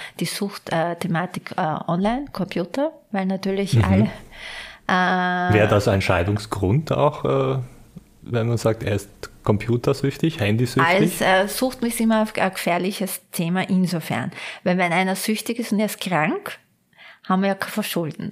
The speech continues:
Speaker 1: Also ich kann mich von einem Kranken mitunter schwerer scheiden lassen als von einem Gesunden. Weil der hat ja ke-, es gibt ja in Österreich nach wie vor die Verschuldenscheidung. Wenn jetzt einer grundsätzlich mit mir nichts unternimmt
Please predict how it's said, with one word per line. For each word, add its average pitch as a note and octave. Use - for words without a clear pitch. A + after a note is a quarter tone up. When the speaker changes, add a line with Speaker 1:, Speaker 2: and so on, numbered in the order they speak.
Speaker 1:
Also F#3
ich E3+
kann F#3+
mich G#3+
von G3+
einem G3
Kranken D#3+
mitunter F3+
schwerer D#3
scheiden F#3+
lassen A3+
als F#3
von F#3+
einem F#3
Gesunden. F3
Weil F3
der F3+
hat G#3
ja G3
ke-, F#3+
es G#2+
gibt -
ja G#3
in F#3+
Österreich F3
nach F3
wie -
vor -
die F3
Verschuldenscheidung. C3
Wenn F#3
jetzt G#3
einer G#3
grundsätzlich G#3
mit G3+
mir G3+
nichts G#3
unternimmt F#3+